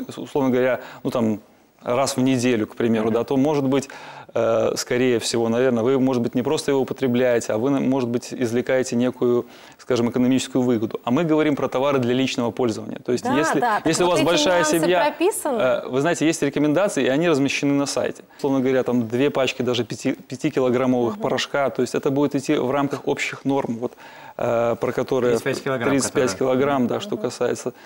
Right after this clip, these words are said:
Speaker 1: скажем, э, то я думаю, что вы не, не будет к вам претензий никаких, и это все будет ввезено беспошлино.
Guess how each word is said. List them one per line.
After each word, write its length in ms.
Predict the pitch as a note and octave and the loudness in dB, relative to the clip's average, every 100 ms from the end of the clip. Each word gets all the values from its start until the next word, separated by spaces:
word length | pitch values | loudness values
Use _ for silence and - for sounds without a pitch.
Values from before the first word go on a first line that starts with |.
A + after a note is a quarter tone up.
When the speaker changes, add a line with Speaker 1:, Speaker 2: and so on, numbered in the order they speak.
| - - | -20 -20
Speaker 1:
скажем, 440 | - - A#2 A#2 A2 - - | -10 -4 -2 -2 -4 -8 -8
э, 240 | - B2 B2 | 0 2 0
то 320 | - D3 C#3+ | 0 0 2
я 120 | D3 | 2
думаю, 300 | C#3 C#3+ C#3+ | 2 2 0
что 580 | C3 - C3+ C3+ C3 B2+ - - - C3 | -2 -2 0 2 2 0 -2 -6 -8 -6
вы 560 | B2 C3+ C3 B2+ B2 B2 | 0 2 2 2 2 0
не, 280 | C3+ C#3+ D3+ | 0 0 2
не 160 | D#3+ | 0
будет 300 | D#3 D#3 C3+ - | 2 0 -2 -4
к 80 | |
вам 160 | C#3 C3+ | -2 0
претензий 520 | C#3 C3 D3 D#3 C#3 | 0 0 2 0 2
никаких, 480 | B2 A#2+ A2+ D3 C3 | 0 0 -2 -4 -2
и 40 | |
это 200 | B2 B2 | -2 0
все 160 | A#2+ C3+ | -2 -2
будет 200 | A#2 A#2 | -2 -2
ввезено 220 | A#2+ A2+ A#2+ | 0 0 0
беспошлино. 600 | A2+ - A#2 - - | -2 -4 -4 -6 -8